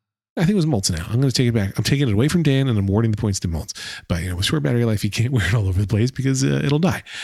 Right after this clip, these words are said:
Uh, so good on Apple for intentionally making the battery life low. But seriously, I, I am definitely intrigued. And the idea of wearing one of those bad boys on an airplane and watching a movie, there's something about that that I really like. But to me, it's a very private device, right? You use that when you're shutting off from the rest of the world.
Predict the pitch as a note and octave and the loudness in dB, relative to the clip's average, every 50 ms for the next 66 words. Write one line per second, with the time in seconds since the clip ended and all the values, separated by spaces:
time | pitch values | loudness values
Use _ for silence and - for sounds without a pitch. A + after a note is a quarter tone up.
0 | - - - _ - - D#2 F2 F#2 A2+ - - G#2+ G2 G2 C#3 F3 E3+ E3 D3 | -14 -16 -18 _ -14 -12 -10 -10 -6 -2 0 0 0 2 0 0 0 0 2 0
1 | A#2+ G2 - F#2+ D#2+ - - F#2 D#2+ E2+ F2+ - A2 A2 G#2+ - - A#2 A2 G#2 | 0 0 0 -2 -4 -4 -4 -4 -4 -4 -2 -2 0 0 0 -2 -2 -2 -2 0
2 | G2 F#2+ G2 - G2+ F#2 E2+ F2 E2+ E2+ E2+ E2 D#2+ D2+ D2+ - D#2+ - - - | 0 -2 -2 -2 -2 -2 -2 -2 -2 -2 -2 -2 -4 -6 -6 -6 -8 -10 -10 -12
3 | - - - - - - A3+ G#3 - - - D3+ G3+ B3 - D#4+ D#4+ - D3+ D3 | -12 -10 -6 -2 0 0 0 0 -2 -2 -4 -6 -8 -8 -10 -12 -6 -4 -2 -2
4 | C3+ B2+ A#2 E3 F#3+ - F3+ G#2 F2+ E2+ - - - D3 F3+ - D#2+ - - - | -2 0 -2 -2 -4 -2 -6 -6 -6 -6 -6 -4 -4 -4 -4 -4 -8 -10 -16 -16
5 | _ - A#2 G#2+ G#2 G#2+ A2 G#2 F#2 F#2+ - C#3 D#3 E3+ D#3+ A2 A2+ A#2+ B2 B2+ | _ -2 -2 -2 0 0 0 0 0 0 0 0 0 0 0 0 0 0 0 0
6 | A#2+ A#2 A2 A2+ A2+ G#2+ A2 - A2 G#2 G#2 A2 A2 G#2+ G2 G2+ F2+ F2 F2+ F#2+ | 0 0 2 2 0 0 -2 -2 -2 -2 0 0 0 2 2 2 0 0 0 0
7 | G#2 A2 - - A2+ A2+ G#2 F#2 F2+ F#2 G#2 G#2+ - G#2+ G2+ G2 G2 G2 G2+ G2+ | 0 0 0 0 0 0 2 2 2 0 0 0 0 -2 0 0 2 2 0 0
8 | G2+ - - - - - - - - A#2 - E3 C#3+ A#2 A2 A2+ A2+ - A2 G2 | -2 -6 -10 -20 -20 -20 -8 -4 -2 0 0 0 0 0 0 0 2 0 0 0
9 | - F#2+ F2 F2 F2 D#2+ D#2 C2+ C2+ - - F2 - - - - - - - - | 0 -2 -2 -2 -2 -2 -4 -4 -6 -6 -10 -12 -14 -16 -20 -20 -20 -20 -20 -20
10 | - _ - A2 G2 F#2+ - _ _ _ _ _ _ - - A2+ A#2 C#3+ C#3+ A#2+ | -18 _ -2 -2 -2 -2 -4 _ _ _ _ _ _ -4 -2 0 2 2 2 2
11 | - G2+ G2+ G2+ A#2+ - - - F#3+ G3+ D#3 C3 - - - - - F2 - - | 0 0 0 0 0 -2 -2 -2 -2 0 0 0 -2 -2 -4 -4 -8 -6 -6 -6
12 | - - G2 A2+ C3 A#2 G2+ G2+ G2+ - - A2+ A2+ A2+ A2+ A#2 A#2 - - C3+ | -4 -2 -2 -2 -2 -2 -4 -2 -4 -2 -4 -4 -2 -2 -2 -2 -2 -2 -2 -2
13 | C3 C#3 D3 F3+ F3 - - G#2+ F#2 E2+ D#2+ - F#2+ E2+ D#2 D#2+ F2 - - - | -2 -2 -2 -2 -2 -2 -2 -2 -2 -2 -2 0 -2 -2 -2 -2 -4 -4 -6 -10